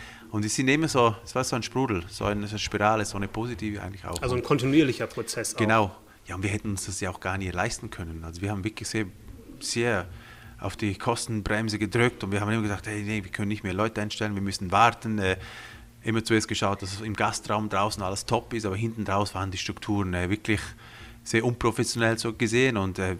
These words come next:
Speaker 1: sicher, wir haben von morgens halb sieben bis nachts um zwei haben wir durchgearbeitet und das haben wir zwei Jahre lang gemacht und das war schon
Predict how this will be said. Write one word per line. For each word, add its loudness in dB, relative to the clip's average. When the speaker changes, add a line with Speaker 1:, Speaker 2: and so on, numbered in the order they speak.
Speaker 1:
sicher, -4
wir -2
haben -2
von -6
morgens 0
halb -6
sieben -4
bis -6
nachts -6
um -4
zwei 2
haben -4
wir -2
durchgearbeitet 2
und -8
das -10
haben -2
wir -4
zwei 0
Jahre -2
lang -6
gemacht -4
und -12
das -6
war -2
schon 0